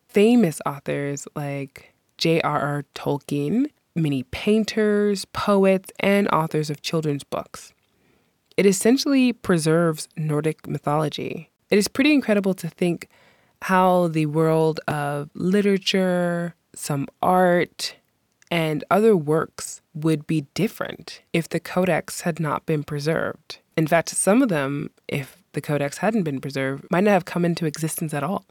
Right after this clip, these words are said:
Some literature enthusiasts consider it to be the most important of all Icelandic manuscripts. Right now, it is safely stored in a building in Reykjavik, but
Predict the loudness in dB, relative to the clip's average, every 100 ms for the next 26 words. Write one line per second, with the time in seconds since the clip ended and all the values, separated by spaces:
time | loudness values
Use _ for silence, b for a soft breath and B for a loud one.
0 | -4 4 6 6 6 6 4 2 0 0
1 | 0 -2 0 -2 -4 -8 -6 -6 -2 0
2 | 2 0 -4 -4 -2 -2 -2 -2 -2 -4
3 | -6 -8 -6 -2 -2 -2 -4 -6 -6 -6
4 | _ 0 2 2 2 0 -4 -4 -6 -4
5 | -6 -6 -6 -8 -8 -10 -10 -18 -20 _
6 | 2 4 4 4 2 -2 -4 -6 -2 -2
7 | -2 0 0 0 0 0 0 0 2 0
8 | -2 -2 -4 -4 -2 -2 2 2 2 -2
9 | -8 -10 -20 b b b b b b 2
10 | 4 2 -4 -14